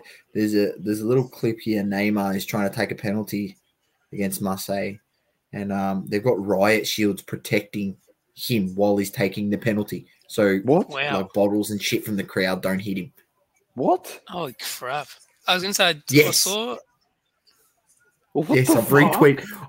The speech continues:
Speaker 1: I've re-, I've retweeted it.
Speaker 2: I'm gonna go have a look. What the hell?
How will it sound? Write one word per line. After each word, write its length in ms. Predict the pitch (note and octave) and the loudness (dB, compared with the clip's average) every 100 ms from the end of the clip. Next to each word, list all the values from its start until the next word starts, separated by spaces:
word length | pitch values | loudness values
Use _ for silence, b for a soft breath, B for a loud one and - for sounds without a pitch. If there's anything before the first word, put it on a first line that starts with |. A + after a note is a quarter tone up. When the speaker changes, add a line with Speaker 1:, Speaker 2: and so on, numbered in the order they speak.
| - | -2
Speaker 1:
I've 160 | A#2 | 4
re-, 160 | C3 C3+ | 6 6
I've 200 | C3+ A#2 | 6 4
retweeted 640 | C3 C#3+ C#3+ A#2 A#2+ A2+ | 4 4 4 2 2 2
it. 140 | G2 - B B B B - | -2 -12 B B B B -2
Speaker 2:
I'm 100 | A2 | 0
gonna 140 | A2 G2 | 0 4
go 120 | G2 | 4
have 160 | F#2 | 4
a 60 | E2+ | 2
look. 360 | F#2 E2+ - - _ | 2 2 -2 -18 _
What 320 | A2 C#3+ G3 | 2 4 4
the 100 | D#3+ | 2
hell? 540 | C#3 - A2 D#3 C#4+ | 0 4 6 6 2